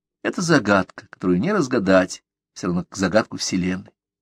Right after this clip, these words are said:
Самые незначительные из работ Стрикленда свидетельствуют о личности художника,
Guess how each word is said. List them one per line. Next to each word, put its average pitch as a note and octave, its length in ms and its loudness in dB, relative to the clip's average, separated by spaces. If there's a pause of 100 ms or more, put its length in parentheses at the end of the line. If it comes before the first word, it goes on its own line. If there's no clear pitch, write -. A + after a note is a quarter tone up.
(1160)
Самые A3 500 4
незначительные F#3 920 2
из F#2 120 0
работ G2 280 4
Стрикленда F2+ 840 2 (260)
свидетельствуют G3+ 1000 0
о E3 100 6
личности E3 600 0
художника, G#2+ 720 0